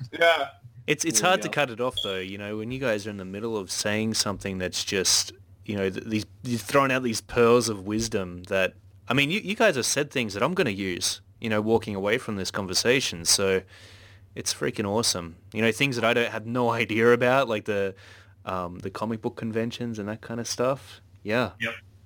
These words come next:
Speaker 3: Yeah,
Speaker 2: Really,
Speaker 3: you
Speaker 2: really
Speaker 3: gotta
Speaker 2: great
Speaker 3: go,
Speaker 2: stuff.
Speaker 3: man. I, I don't know why you're, I don't know why you're stalling. I, I know they have, like, a really big one in Australia.
Speaker 2: Yeah. Yeah,
Speaker 1: Yeah,
Speaker 2: well, I'm gonna go to
Speaker 1: also
Speaker 2: Supernova. There's, there's one
Speaker 4: Yeah,
Speaker 2: called
Speaker 4: right.
Speaker 2: Supernova here, and, uh, I think the reason I haven't been, Death, is because, um,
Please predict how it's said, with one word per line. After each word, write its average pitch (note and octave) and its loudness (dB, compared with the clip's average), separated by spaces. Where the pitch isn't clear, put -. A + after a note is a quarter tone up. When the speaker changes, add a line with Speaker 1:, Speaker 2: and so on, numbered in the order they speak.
Speaker 3:
Yeah, A#2 6
Speaker 2:
Really, C3 6
Speaker 3:
you C3+ 6
Speaker 2:
really F3 8
Speaker 3:
gotta D3+ 4
Speaker 2:
great A#2+ 2
Speaker 3:
go, G3 6
Speaker 2:
stuff. A2+ -2
Speaker 3:
man. - -4
I, C3+ 0
I - 4
don't D#3+ 4
know D3+ 4
why C#3 6
you're, A#2+ -2
I C3 -4
don't D3 0
know C3+ 0
why C3 2
you're C#3 -4
stalling. D3+ 2
I, A#2+ -6
I - -4
know D#3 0
they D#3+ 2
have, D#3 4
like, C3+ -4
a A2+ -4
really C3 -2
big C#3 -4
one C#3+ -2
in A#2 -10
Australia. B2 -6
Speaker 2:
Yeah. G2 2
Yeah, A#2+ 6
Speaker 1:
Yeah, B2 2
Speaker 2:
well, C#3 6
I'm D3+ -4
gonna E3 2
go D3+ 6
to B2+ 4
Speaker 1:
also C3 2
Speaker 2:
Supernova. F#2 -2
There's, G2 -8
there's A2 -6
one A2+ 0
Speaker 4:
Yeah, A2 2
Speaker 2:
called G2 -2
Speaker 4:
right. - -2
Speaker 2:
Supernova F#2 -4
here, F#2 0
and, F#2 -4
uh, F2+ 4
I - -20
think F3 2
the A#2+ 4
reason B2+ 2
I A2+ 0
haven't A2 -4
been, C3 0
Death, A2 2
is G2 -6
because, G2 0
um, G2 2